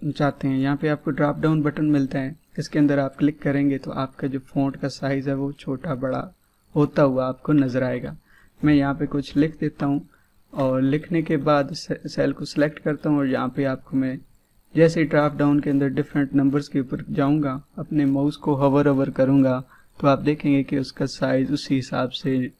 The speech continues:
increase decrease होता हुआ नज़र आएगा। फिर ये आपको option मिलता है कि आप अपने size को decrease कर सकते हैं। इसके ऊपर मैं click करूँगा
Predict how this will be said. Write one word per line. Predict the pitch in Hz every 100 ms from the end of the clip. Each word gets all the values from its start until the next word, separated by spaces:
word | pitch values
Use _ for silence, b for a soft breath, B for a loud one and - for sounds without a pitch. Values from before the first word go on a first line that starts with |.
| _ -
increase | 143 131 139 131 123 120
decrease | 131 131 127 127
होता | 120 131
हुआ | 135
नज़र | 143 123 127 120
आएगा। | 127 - - - _ _ b b b -
फिर | 185 185
ये |
आपको | 180 175 175
option | 170 165 185
मिलता | 165 156 156
है | 156 151
कि | 147
आप | 139
अपने | 139 - 147
size | 143 139 135 131
को | - 135 131
decrease | 131 127 135 143
कर | - 135
सकते | 147 - 139
हैं। |
इसके | 135 -
ऊपर | 135 139
मैं | 135
click | 127 135 135
करूँगा | 143 131 131 131